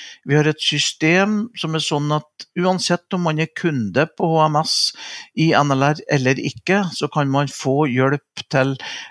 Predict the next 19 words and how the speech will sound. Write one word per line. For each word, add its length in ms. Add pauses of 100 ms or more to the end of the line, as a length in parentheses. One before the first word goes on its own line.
(140)
eh, 400
lavterskel, 1040
eh, 680 (120)
helseutfordringer 1120
via 240
samarbeid 720
med 160
bedriftshelsetjenester 1120
som 160
vi 160
har. 160 (680)
Der 160
er 160
det, 140 (100)
eh, 300 (260)
meget 720 (100)
kloke, 460 (100)
oppegående 960
sykepleiere, 1000